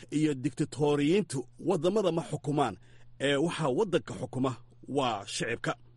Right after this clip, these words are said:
Deganaansho badan ayaa Maxamed uu ka muuqatay khudbaddaasi. Ma ahayn khudbad dagaal xambaarsan. Dad badan ayaa u khashuucay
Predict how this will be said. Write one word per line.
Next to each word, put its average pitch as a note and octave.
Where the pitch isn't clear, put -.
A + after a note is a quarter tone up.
Deganaansho G#3+
badan E3+
ayaa D#3
Maxamed C#3+
uu C#3
ka D3
muuqatay C3
khudbaddaasi. B2
Ma G3
ahayn E3+
khudbad C#3+
dagaal C#3
xambaarsan. A2
Dad D3
badan C#3+
ayaa C3
u G3+
khashuucay D#3+